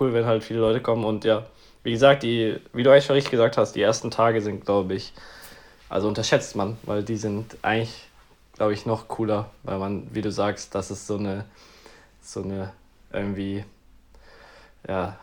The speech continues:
Atmosphäre wie, ich weiß nicht, wie wenn du zu Hause halt auf dem Sofa sitzt und be-, direkt vor dir spielen halt die Superstars und es ist alles so, so, so familiär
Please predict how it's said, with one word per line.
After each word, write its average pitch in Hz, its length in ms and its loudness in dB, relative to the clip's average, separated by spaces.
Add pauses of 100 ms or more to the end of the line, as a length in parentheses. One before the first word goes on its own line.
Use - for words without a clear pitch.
Atmosphäre 113 580 0
wie, 117 160 -2
ich - 340 -8
weiß 113 220 2
nicht, 104 160 -6 (200)
wie 117 220 -4
wenn 113 120 2
du 110 80 0
zu 117 180 -2
Hause 117 220 8
halt 107 120 6
auf 107 120 4
dem 113 180 -2
Sofa 123 260 0
sitzt 117 240 -4
und 107 120 -2
be-, 117 200 4
direkt 117 380 -2
vor 113 180 0
dir 110 280 2
spielen 117 260 -4
halt 104 120 -2
die 107 60 -4
Superstars 101 640 0
und 104 80 -4
es 101 140 -6
ist 95 120 -6
alles 101 300 -2
so, 98 520 -4
so, 98 520 -6
so 104 140 -6
familiär 101 680 0